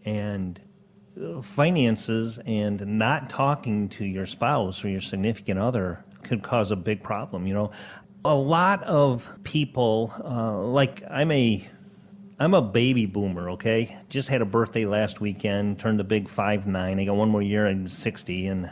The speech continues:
that kinda scares the heck out of me. But, um, you know, the baby boomers,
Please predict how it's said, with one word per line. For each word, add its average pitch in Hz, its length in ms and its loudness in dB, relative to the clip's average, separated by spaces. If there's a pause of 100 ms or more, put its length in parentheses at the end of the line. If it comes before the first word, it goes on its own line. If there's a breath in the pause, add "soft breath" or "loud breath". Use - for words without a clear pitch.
(100)
that 104 180 -6
kinda 95 180 -8
scares 92 400 -6
the 87 80 -6
heck 82 260 -10
out 87 60 -8
of 87 80 -6
me. 92 120 -2
But, 120 320 2
um, 113 300 4 (380 loud breath)
you 143 60 2
know, 160 100 10
the 147 80 6
baby 165 360 4
boomers, 123 760 4